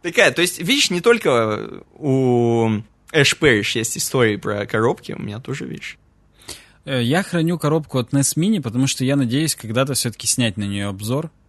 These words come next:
Speaker 2: и нужна коробка. Я даже храню две коробки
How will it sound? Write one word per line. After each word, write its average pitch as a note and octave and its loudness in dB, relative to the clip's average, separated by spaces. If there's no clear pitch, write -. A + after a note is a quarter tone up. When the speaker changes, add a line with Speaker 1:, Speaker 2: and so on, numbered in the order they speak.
Speaker 2:
и A2 -4
нужна G#2+ -2
коробка. G#2+ -8
Я A#2 2
даже C#3 0
храню C#3 2
две B2+ -2
коробки C3 0